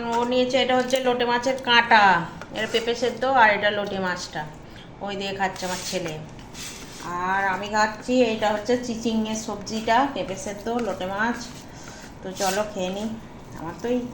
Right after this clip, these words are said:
চিচিংটা এত ভালো লাগে। আমি এখন এই চিচিংয়ের সবজি দিয়ে খাচ্ছি। এই চিচিংয়ের সবজিটা আমার এই প্রথম পাতে খেতে হেভি লাগে,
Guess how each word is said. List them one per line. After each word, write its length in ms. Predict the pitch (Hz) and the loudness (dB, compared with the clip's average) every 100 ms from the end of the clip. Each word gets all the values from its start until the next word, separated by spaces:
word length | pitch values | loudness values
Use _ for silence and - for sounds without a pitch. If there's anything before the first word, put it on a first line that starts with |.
| - | -10
চিচিংটা 680 | 185 - 190 202 196 208 214 220 202 190 185 - - - - - | -10 -8 -8 -8 -6 -2 0 0 0 -4 -8 -12 -16 -16 -14 -8
এত 100 | 175 185 185 | -6 -4 -4
ভালো 160 | 196 214 | -2 -2
লাগে। 160 | 202 202 - - - - - - - - - - - - - - - - | -4 -6 -10 -16 -20 -18 -18 -18 -18 -18 -20 -20 -20 -20 -18 -18 -14 -6
আমি 120 | 220 240 | 0 2
এখন 160 | 247 254 | 6 6
এই 40 | 254 254 | 6 4
চিচিংয়ের 420 | 240 247 240 247 247 | -4 2 4 4 0
সবজি 320 | 220 202 240 214 | -4 -4 -4 2
দিয়ে 140 | 233 226 | 2 2
খাচ্ছি। 240 | 208 - 226 | -4 -2 -2
এই 60 | 226 | -2
চিচিংয়ের 360 | 208 208 226 226 | -8 -6 -4 -4
সবজিটা 360 | 214 196 208 220 | -6 -6 -4 -4
আমার 140 | 220 226 233 | 0 2 2
এই 60 | 226 - - - - - - - - - - | 2 -6 -16 -18 -18 -18 -18 -16 -16 -18 -8
প্রথম 220 | 196 214 220 | -6 -4 -2
পাতে 160 | 214 240 | -2 -2
খেতে 200 | 240 247 208 208 - - - - - - - - - - - - - - 170 | 2 2 2 -2 -8 -16 -20 -20 -20 -20 -20 -20 -18 -18 -18 -18 -14 -12 -8
হেভি 320 | 185 208 214 269 | -4 -2 2 6
লাগে, 220 | 196 160 | 6 4